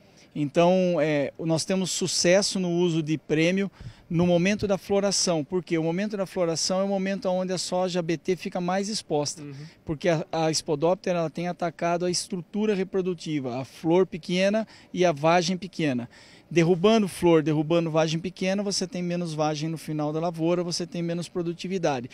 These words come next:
Speaker 1: E isso, muitas vezes, o produtor acaba não enxergando, porque é um, é um mal meio que silencioso.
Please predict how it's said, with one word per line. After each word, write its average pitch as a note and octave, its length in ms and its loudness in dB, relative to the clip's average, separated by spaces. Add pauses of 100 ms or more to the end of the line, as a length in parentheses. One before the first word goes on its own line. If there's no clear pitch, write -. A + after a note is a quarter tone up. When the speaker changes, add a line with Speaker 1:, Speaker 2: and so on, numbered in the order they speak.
(240)
Speaker 1:
E F#3 160 4
isso, A3 240 4
muitas F#3+ 400 0
vezes, F#3+ 280 6
o F3+ 60 2
produtor F#3 500 0
acaba F#3 440 2 (260)
não F#3+ 220 2
enxergando, F#3+ 680 2
porque D#3 280 -4
é E3+ 60 6
um, F3+ 200 0
é E3 80 0
um E3+ 80 0
mal E3+ 240 2
meio F3+ 220 4
que - 80 -4
silencioso. F3 880 0